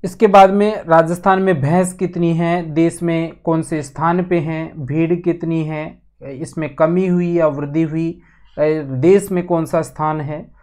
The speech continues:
बकरी की स्थिति क्या है, ये सारी आपको पीडीएफ़ में मिल जाएगी, आप उसको स्टडी कर लेना। निम्न में से कौन सा असुमेलित है, चयन कीजिए। देखिए, बन्नों की ढाणी सीकर में है, तांबा यहाँ निकलता है, स्टेटमेंट सही है। डावला सिंगाना झुंझुनू में है, लो एयस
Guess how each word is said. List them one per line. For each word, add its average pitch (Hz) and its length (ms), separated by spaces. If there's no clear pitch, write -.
बकरी 175 440
की 185 180
स्थिति 175 380
क्या 156 220
है, 160 320
ये 165 80
सारी 165 400
आपको 151 320
पीडीएफ़ 143 480
में 147 80
मिल 143 180
जाएगी, 139 420
आप 139 240
उसको 135 480
स्टडी 131 400
कर 131 220
लेना। 101 320
निम्न 214 260
में 240 100
से 226 160
कौन 196 280
सा 196 240
असुमेलित 180 760
है, 180 240
चयन 160 300
कीजिए। 123 680
देखिए, 180 220
बन्नों 175 420
की 202 160
ढाणी 185 320
सीकर 180 480
में 185 180
है, 175 480
तांबा 160 320
यहाँ 156 220
निकलता 151 500
है, 160 340
स्टेटमेंट 143 580
सही 165 280
है। 165 320
डावला 180 400
सिंगाना 170 600
झुंझुनू 151 520
में 165 140
है, 156 320
लो 165 340
एयस 147 400